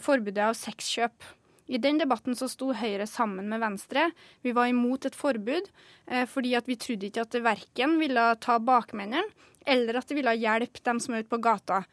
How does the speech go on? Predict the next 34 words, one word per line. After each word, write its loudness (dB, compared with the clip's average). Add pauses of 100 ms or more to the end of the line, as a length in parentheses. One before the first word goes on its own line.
(360)
Da 6
var 2
Høyre 2
helt 0
en-, 0
enig 2
med 2
oss. 0 (280)
Så 2
jeg 4
lurer 4
litt -2
på 2
hvorfor -4
de 2
tror -2
at -4
et -8
forbud 0
mot -4
tigging 0
vil 0
være 6
så 0
mye 4
bedre, 4 (360)
både 2
når 2
det 6
gjelder 2
da 4
å 0
ta 4
bakmennene, 2